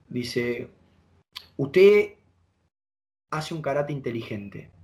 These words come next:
pero si yo hago ese karate que usted pre-, propone, eh, la organización nuestra empieza a fallar". ¿Pero por qué? Porque íbamos a empezar a ver un montón de otros profesores,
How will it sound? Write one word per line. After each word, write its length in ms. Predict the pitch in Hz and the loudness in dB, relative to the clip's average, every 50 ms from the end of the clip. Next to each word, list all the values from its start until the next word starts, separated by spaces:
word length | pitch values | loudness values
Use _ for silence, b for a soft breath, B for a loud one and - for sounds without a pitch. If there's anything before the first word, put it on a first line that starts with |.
| _ _ - - _ - - _ _ _ _ _ _ _ _ _ _ _ _ _ _ _ _ _ B B B B B B B B B | _ _ -20 -20 _ -20 -20 _ _ _ _ _ _ _ _ _ _ _ _ _ _ _ _ _ B B B B B B B B B
pero 200 | 123 120 127 123 | -4 -2 -2 -2
si 120 | 120 147 | -4 -4
yo 160 | - 170 190 | 2 4 4
hago 140 | 226 220 220 | 6 6 4
ese 180 | - - 185 - | 2 2 -2 -2
karate 440 | - 156 165 175 160 - 139 131 | 0 0 0 0 -2 -2 -4 -6
que 80 | 117 120 | -6 -10
usted 220 | 113 - 156 151 | -8 -6 -6 -6
pre-, 320 | - 156 147 139 - - - _ _ _ _ | -2 -2 -2 -2 -4 -8 -20 _ _ _ _
propone, 640 | - 139 147 147 - 175 143 127 127 139 151 - - - _ _ _ _ _ _ _ _ _ _ _ _ _ _ _ _ _ | -4 -4 -2 0 0 0 0 0 0 -4 -6 -10 -14 -20 _ _ _ _ _ _ _ _ _ _ _ _ _ _ _ _ _
eh, 360 | - 127 123 123 120 120 120 120 | -2 0 0 0 0 -2 -2 0
la 80 | 123 | 2
organización 640 | 127 127 123 123 131 127 - 117 - - 165 170 165 | 2 2 2 0 -2 -4 -8 -12 -6 -4 -2 -2 0
nuestra 260 | 156 160 - - 170 151 | -2 -2 -4 -4 -4 -4
empieza 240 | 127 135 127 123 | -4 -4 -6 -8
a 40 | 110 | -10
fallar". 420 | - 104 - - 147 - - - - _ _ _ _ _ _ _ _ _ _ _ _ _ _ _ _ _ _ _ _ _ _ _ _ | -12 -10 -6 -6 -6 -8 -8 -16 -20 _ _ _ _ _ _ _ _ _ _ _ _ _ _ _ _ _ _ _ _ _ _ _ _
¿Pero 220 | - 143 143 143 143 | -2 0 0 2 4
por 200 | 170 165 151 - | 4 2 2 2
qué? 380 | - 123 104 95 - - _ _ _ _ _ _ _ _ _ _ _ _ _ _ _ _ | -4 -8 -8 -8 -10 -16 _ _ _ _ _ _ _ _ _ _ _ _ _ _ _ _
Porque 320 | 147 143 135 131 - 151 | 4 4 4 4 2 2
íbamos 380 | 156 180 214 226 220 208 202 - | 4 4 4 4 4 2 0 0
a 60 | 175 | -4
empezar 400 | 156 151 156 151 - 185 190 180 | -2 -2 -4 -2 -2 -2 -2 0
a 80 | 175 175 | 2 4
ver 340 | 190 185 165 160 156 - - | 4 6 4 4 0 -4 -6
un 160 | 165 165 165 | -4 -4 -2
montón 540 | 165 160 160 156 151 151 - 220 240 226 208 | -2 0 0 0 -2 2 2 2 2 4 6
de 160 | 170 170 170 | 6 6 6
otros 240 | 190 190 190 175 151 | 6 4 0 -4 -4
profesores, 880 | - 143 139 - 127 117 - - 151 127 113 107 110 110 - - _ | -4 -6 -6 -6 -8 -8 -4 -2 -2 -2 -2 -4 -8 -12 -16 -20 _